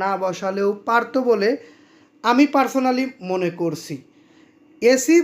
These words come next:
ফ্রিজ, মোটরসাইকেল, সিগারেট, এইসব পণ্যের উপরে যত খুশি ভ্যাট বসাতে পারে, কারণ এগুলো বিলাসবহুল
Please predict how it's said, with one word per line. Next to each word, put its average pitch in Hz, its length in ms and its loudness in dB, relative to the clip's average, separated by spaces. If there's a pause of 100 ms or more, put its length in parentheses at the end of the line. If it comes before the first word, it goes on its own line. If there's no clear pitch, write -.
ফ্রিজ, 294 300 4 (140)
মোটরসাইকেল, 240 800 2 (280)
সিগারেট, 220 520 -2 (240)
এইসব 233 380 0 (140)
পণ্যের 269 400 2
উপরে 247 260 4 (500)
যত 240 260 0 (120)
খুশি 254 280 -2
ভ্যাট 240 160 4 (140)
বসাতে 240 380 0 (140)
পারে, 226 180 0 (120)
কারণ 208 220 0 (460)
এগুলো 247 380 4 (340)
বিলাসবহুল 220 760 2